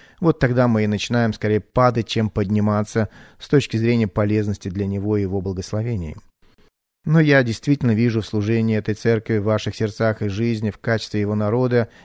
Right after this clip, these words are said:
эти добродетели, благодать и совершенное Духом Божьим. Я всего лишь хочу призвать вас к большей приверженности им,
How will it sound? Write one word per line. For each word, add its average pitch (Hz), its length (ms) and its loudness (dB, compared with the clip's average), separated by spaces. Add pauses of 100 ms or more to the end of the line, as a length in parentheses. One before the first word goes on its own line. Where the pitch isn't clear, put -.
эти 151 240 0
добродетели, 104 880 -2 (160)
благодать 117 720 0 (320)
и 175 100 0
совершенное 127 680 0
Духом 110 380 -4
Божьим. 92 480 -4 (960)
Я 131 140 0
всего 151 200 2
лишь 143 180 2
хочу 123 200 -2
призвать 120 440 -4
вас 120 180 -2
к 110 60 -8
большей 127 440 0
приверженности 113 720 -2
им, 120 220 -2